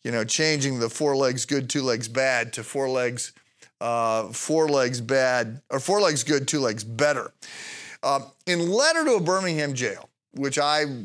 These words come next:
commend you to read every year. I think it's, I think it's, uh, worth doing that. In Letter, uh, from a Birmingham Jail, Doctor King says,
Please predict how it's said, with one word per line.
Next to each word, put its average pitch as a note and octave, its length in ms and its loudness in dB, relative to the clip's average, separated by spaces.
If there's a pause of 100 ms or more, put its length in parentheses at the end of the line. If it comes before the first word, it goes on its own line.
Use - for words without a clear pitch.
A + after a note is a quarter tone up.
(160)
commend C#3 420 -2
you C3+ 180 -2
to C3 140 -8
read B2 260 -4
every A#2 200 -4
year. A#2+ 280 -2
I A#2 60 -4
think A2 240 -10
it's, - 340 -6
I A#2+ 60 -14
think A#2 240 -10
it's, - 320 -4
uh, G#2 380 -2 (100)
worth A#2+ 520 -2
doing C3 300 0
that. B2+ 300 0 (480)
In C#3 100 0
Letter, F3+ 540 4
uh, C3 380 2 (280)
from C#3 140 -4
a C3 80 0
Birmingham B2 480 -2
Jail, A2+ 240 0
Doctor B2 280 -2
King A#2 280 -4
says, G#2 320 -4